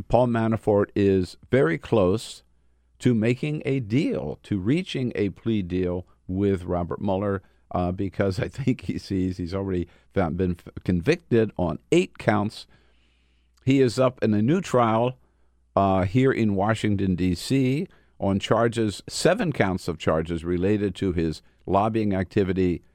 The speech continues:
uh, in the Ukraine. Uh, and, um, that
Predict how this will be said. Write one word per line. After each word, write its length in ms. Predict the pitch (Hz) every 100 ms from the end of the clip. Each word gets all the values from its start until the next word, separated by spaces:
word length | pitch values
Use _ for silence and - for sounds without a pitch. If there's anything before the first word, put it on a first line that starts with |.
| _ _ -
uh, 360 | 87 85 82 -
in 160 | 101
the 80 | 90
Ukraine. 800 | 87 87 - - 123 113 123 156 - _ _ _ _ _ -
Uh, 360 | 87 87 82 -
and, 560 | 107 98 98 95 101 87 -
um, 440 | 90 87 90 87
that 260 | 95 110